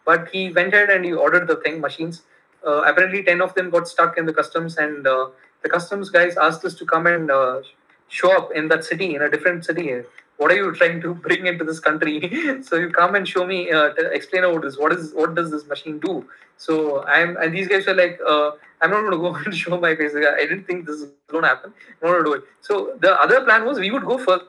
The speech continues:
physically, personally, and get them. That was, I was cool with that. It was there to look over, oversee the operation, right? So this thing got split,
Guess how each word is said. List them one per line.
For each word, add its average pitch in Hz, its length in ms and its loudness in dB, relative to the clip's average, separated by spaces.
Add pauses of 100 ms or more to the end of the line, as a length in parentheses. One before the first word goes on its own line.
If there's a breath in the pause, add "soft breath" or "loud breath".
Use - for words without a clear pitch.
(200)
physically, 190 320 -4
personally, 170 520 0
and 180 180 -6
get 165 160 0
them. 127 260 -2
That 180 120 4
was, 226 80 -2
I 165 100 2
was 226 120 -2
cool 233 160 -6
with 202 140 -8
that. - 260 0 (800)
It - 40 -8
was 175 100 -2
there 190 280 4
to 156 200 -6
look 156 160 -6
over, 160 260 -2
oversee 165 240 -6
the 156 80 0
operation, - 380 -4
right? - 160 -6 (320 soft breath)
So 220 400 -6 (260)
this 240 160 -4
thing 277 160 -4
got 254 200 2
split, - 440 -2